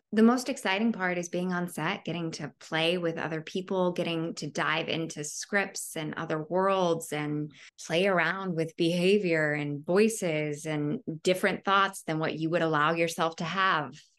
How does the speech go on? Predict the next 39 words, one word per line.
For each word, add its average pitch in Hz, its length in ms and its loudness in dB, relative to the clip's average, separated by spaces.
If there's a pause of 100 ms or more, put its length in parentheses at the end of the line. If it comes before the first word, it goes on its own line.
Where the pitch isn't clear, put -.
(140)
Uh, 151 400 -4
I 170 160 -2
think 185 200 -2
that's 175 280 0
the 240 120 -4
best 160 360 -4
part. 156 420 -6 (340)
The 170 400 0
hardest 254 960 0
and 180 120 -2
most 165 280 -2
difficult 196 500 -4
part 147 400 0
is 160 640 -4 (460)
actually 170 360 -2
getting 160 260 0
the 156 140 2
opportunity 160 880 -4
to 220 100 2
do 185 240 6
that. - 300 -2 (420)
So, 262 140 4
you 208 160 8
know, 175 180 2
it's 190 240 -2
the 214 140 8
auditioning 214 520 0
process. 156 460 -2
Right 160 180 2
now 185 220 2
we're 196 120 0
in 196 100 -2
a 202 40 0
strike. 202 600 0
There, 175 340 0
there 196 160 2
is 226 180 2
no 180 140 -2
auditions. 151 760 -4